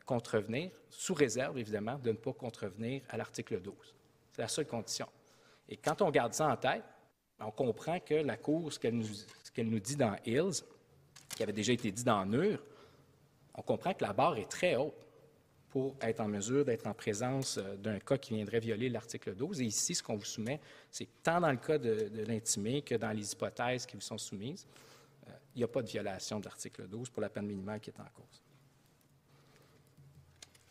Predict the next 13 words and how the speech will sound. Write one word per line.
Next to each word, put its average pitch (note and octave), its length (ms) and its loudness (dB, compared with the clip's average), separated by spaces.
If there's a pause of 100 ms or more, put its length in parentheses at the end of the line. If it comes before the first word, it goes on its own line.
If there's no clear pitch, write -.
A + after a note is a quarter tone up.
(1040)
Je G#2+ 140 -10
veux C3 80 4
aussi B2+ 240 4
attirer F3+ 300 0
l'attention C#3 540 4
de D3+ 100 -2
la, - 260 0
de, A#2 60 -8
de - 360 -8
la G#2+ 100 2
Cour E3 540 -4 (160)
sur, D3 540 4
euh, G#2 280 -2